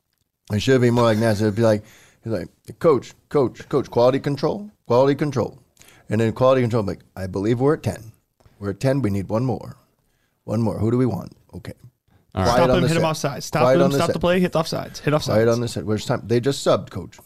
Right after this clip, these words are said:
Speaker 2: You do know.
Speaker 1: Quality control.
Speaker 2: Do you do know nobody else? Nobody is li-, if, has been left listening to this after.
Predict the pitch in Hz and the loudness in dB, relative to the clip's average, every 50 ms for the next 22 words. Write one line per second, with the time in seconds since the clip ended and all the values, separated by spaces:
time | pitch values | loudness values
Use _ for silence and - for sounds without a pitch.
0 | _ - 131 131 104 127 135 127 107 117 131 139 147 - - 151 143 - 117 90 | _ -2 0 2 2 4 4 6 6 6 4 4 2 0 -2 -2 -4 -4 -6 -6
1 | - - - 143 170 185 185 196 190 180 147 123 107 95 85 85 98 98 95 101 | -8 -6 -2 0 2 4 4 6 6 6 6 4 4 2 2 2 2 2 2 2
2 | 98 87 85 78 76 - - 110 123 117 110 107 92 82 - 85 90 87 82 - | 2 2 2 0 0 0 2 2 2 4 4 4 2 2 0 -2 -2 -2 -2 -2
3 | - 90 82 82 - 87 90 92 85 82 - 87 85 82 85 78 76 - - 92 | -2 -4 -4 -4 -4 -2 0 0 0 0 -2 -2 -2 -2 0 -2 -2 -4 -4 -6
4 | 80 73 - - 76 67 71 - 82 82 85 - - - - - - - 67 | -6 -6 -8 -8 -10 -10 -10 -12 -12 -14 -16 -16 -16 -16 -16 -16 -14 -16 -16